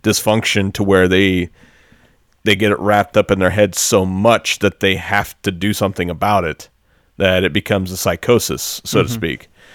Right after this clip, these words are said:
Speaker 1: Um, you know, there, there's still a lot of theories and there's a lot of,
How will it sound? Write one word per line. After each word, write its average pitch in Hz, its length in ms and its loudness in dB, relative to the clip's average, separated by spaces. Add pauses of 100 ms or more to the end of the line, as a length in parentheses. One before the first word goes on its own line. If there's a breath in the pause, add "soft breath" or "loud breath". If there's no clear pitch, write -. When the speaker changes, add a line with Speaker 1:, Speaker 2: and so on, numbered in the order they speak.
(320 soft breath)
Speaker 1:
Um, 87 600 2 (840)
you 120 120 -2
know, 98 140 0
there, 113 200 4
there's 135 200 6
still 143 200 4
a 120 40 8
lot 113 280 8
of - 120 0 (160)
theories 123 480 4
and 107 120 0
there's 107 160 4
a 104 60 0
lot 98 280 4
of, 98 100 -2